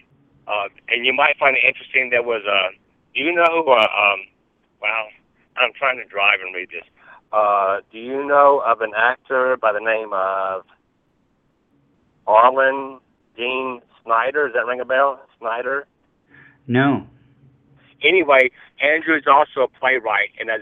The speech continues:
Speaker 1: I understand it, this had to do with something with a play that was produced, directed. And Al, uh, the, this actor recorded it, the, this, this title poem, Overheard in a Drugstore. He recorded it, videotaped it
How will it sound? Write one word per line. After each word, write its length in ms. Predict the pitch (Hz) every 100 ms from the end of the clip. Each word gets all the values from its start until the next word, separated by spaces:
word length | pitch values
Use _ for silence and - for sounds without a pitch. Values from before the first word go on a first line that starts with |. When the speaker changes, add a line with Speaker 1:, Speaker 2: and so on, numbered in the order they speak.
| 110
Speaker 1:
I 80 | 120
understand 480 | 117 - 117 113
it, 140 | 107 104 _
this 120 | 117 -
had 80 | 120
to 80 | 107
do 160 | 110
with 100 | 107 -
something 380 | 101 - 95 95
with 100 | 92
a 60 | 92 -
play 180 | 107 107
that 200 | 95 85
was 120 | 90 87 -
produced, 460 | 90 92 95 -
directed. 480 | 78 87 90 - 90 _ _ _ - -
And 120 | 113 110
Al, 240 | 113 131 131 -
uh, 80 | 107
the, 140 | 110 101 _ -
this 160 | 113 - -
actor 580 | 113 127 139 - 110 104 _ _ _ _ _ _
recorded 640 | 117 117 - 165 190 143 110
it, 100 | - _ _ _ _
the, 120 | 113 107 -
this, 100 | 117 - _ _
this 100 | 110 -
title 300 | 143 131 123
poem, 340 | - 135 123 113
Overheard 540 | 117 113 110 120 113 110 104
in 80 | 95
a 60 |
Drugstore. 640 | 90 113 117 _ 107 98 95 _ - _ _
He 320 | - 131 127 - _ _ _ -
recorded 580 | 127 - 160 165 147
it, 220 | 127 110 -
videotaped 720 | 139 131 117 - 113 110 -
it 140 | 101